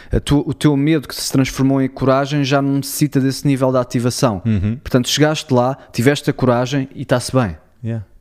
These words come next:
Speaker 1: E então começa a diminuir.
Speaker 2: Neutralidade.
Speaker 1: Exato.
Speaker 2: Depois tens disponibilidade.
Speaker 1: Começas-te a abrir cada vez mais.
Speaker 2: Que
Speaker 1: O
Speaker 2: está
Speaker 1: teu cérebro está a
Speaker 2: associada
Speaker 1: expandir.
Speaker 2: ao otimismo. De repente, começas a ter uma visão positiva das coisas, não é?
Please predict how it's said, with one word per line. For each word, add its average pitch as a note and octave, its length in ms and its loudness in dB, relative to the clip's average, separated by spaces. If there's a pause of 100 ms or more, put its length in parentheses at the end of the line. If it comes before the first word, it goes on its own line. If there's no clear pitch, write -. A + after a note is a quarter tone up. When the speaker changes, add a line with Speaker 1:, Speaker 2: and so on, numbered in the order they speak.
(260)
Speaker 1:
E F#2+ 40 0
então B2+ 280 2
começa C3+ 360 0
a C#3 40 2
diminuir. C#3 280 2
Speaker 2:
Neutralidade. B2 580 0 (220)
Speaker 1:
Exato. A2 400 -2 (200)
Speaker 2:
Depois C#3 300 0
tens B2+ 300 0
disponibilidade. B2 1080 -2 (240)
Speaker 1:
Começas-te A2+ 420 0
a B2+ 40 4
abrir B2+ 160 2
cada B2+ 200 0
vez B2+ 200 0
mais. A#2 400 -2
Speaker 2:
Que - 60 -18
Speaker 1:
O - 20 -8
Speaker 2:
está C3 160 2
Speaker 1:
teu B2+ 60 2
cérebro C3 220 2
está C#3 120 0
a - 20 4
Speaker 2:
associada C3+ 260 2
Speaker 1:
expandir. A#2+ 360 0
Speaker 2:
ao B2 320 2
otimismo. B2+ 840 0 (500)
De G#2+ 140 2
repente, B2 520 0 (200)
começas B2 380 0
a A#2+ 40 0
ter B2+ 140 -2
uma B2+ 120 0
visão A#2+ 260 0
positiva B2 540 -2
das A#2+ 160 -2
coisas, G2+ 380 0
não F#2+ 100 0
é? G2+ 160 -2